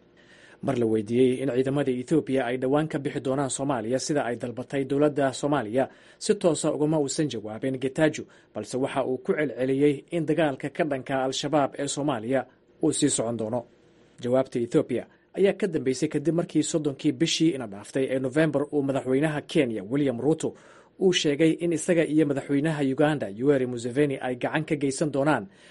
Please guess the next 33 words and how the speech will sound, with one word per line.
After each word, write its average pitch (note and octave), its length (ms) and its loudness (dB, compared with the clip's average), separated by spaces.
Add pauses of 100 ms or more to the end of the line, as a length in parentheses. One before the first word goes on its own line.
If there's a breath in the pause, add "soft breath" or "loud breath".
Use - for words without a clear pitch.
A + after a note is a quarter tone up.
(240 loud breath)
dhexdhexaadinta F3 680 2
khilaafka D#3+ 400 2
u D#3+ 120 0
dhexeeya B2 400 0 (180)
labada D3 340 2
waddan A#2+ 320 -4 (120)
ee D3+ 100 2
deriska C#3+ 460 0
ah C3+ 80 -4 (120)
ee D#3+ 160 2
Ethiopia D3 420 4
iyo C3 120 4
Soomaaliya, A#2 460 -2 (560 loud breath)
kaasoo G#2+ 360 0
uu A2+ 60 2
sheegay A#2+ 400 2
inuu C3 160 -2
halis C3+ 320 2
gelinayo B2 480 0 (220 loud breath)
xasiloonida C3+ 500 0
gobolka. G#2+ 360 -4 (580)
Ethiopia F#3+ 440 2
oo D#3+ 120 0
aan D3+ 140 2
bad D#3+ 160 0
lahayn C3+ 380 0
oo A2 140 -4
ay B2+ 100 -2
Soomaaliya C3 520 0
kaga C3+ 240 -4
sugan D3 280 0
yihiin C3+ 280 0 (120)
kumanaan C#3 460 -2